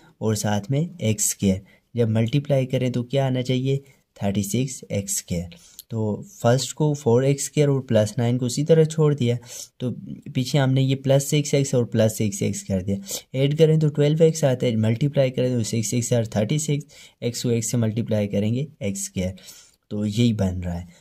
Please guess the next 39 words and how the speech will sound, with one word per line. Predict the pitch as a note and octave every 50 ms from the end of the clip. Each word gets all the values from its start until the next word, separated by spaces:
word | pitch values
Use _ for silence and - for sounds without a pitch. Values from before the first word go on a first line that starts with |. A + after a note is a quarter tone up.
| _ _ -
तो | A#2 A2+
यहाँ | A2 A2 G2+ G#2
से | G3+ G3+ D3
अब | D3 C#3 C#3 -
टू | - D#3+ D#3+
एक्स, | D3+ D3 C#3+ - - -
ये | - C3 B2+ C3
फर्स्ट | C3 - B2+ B2 - -
टू | D#3 D3
में | D3 C#3 C3+
से | C3+ - C3+
टू | - D3 D3
एक्स | C#3+ C#3 -
को | - D3 C#3
कॉमन | - C#3+ C#3 C#3+ D3+ D#3
ले | D3 D3 C#3+
लिया, | C#3+ C#3 C#3 C#3 C#3 - _ _ _ _ _ -
पीछे | A#2+ A#2+ - - C3+
क्या | C3 - D#3+ D#3
रह | D3 D3 C3+
जाएगा, | C3 C3 B2+ B2 A#2+ A#2
ये | A2+ B2 B2+
टू | B2+ B2+ E3 F3
रह | F3 E3+ D#3 D3
जाएगा, | C#3+ C#3 C3 C3 -
टू | C#3 C#3
to | - D#3+
the | D3+ E3 D3+
four | D#3 - C#3+ C3+ C3+
होता | C3 B2 A#2+ -
है | A#2+ A#2 - - - - - _ -
और | A#2+ A#2+ A#2 -
एक्स | - A#2+ A#2 - - -
रह | G#2 G2+ F2+ F2+
जाएगा, | F2+ F2+ E2+ E2+ F2 F#2 F#2+ G2 - - - - - _ _ -
और | A#2 A2+ A2+
प्लस | A#2 B2+ B2+ C3+ D3 C#3+ - - _ _ _ _ _ -
इधर | - B2 B2+ B2
से | B2 C#3+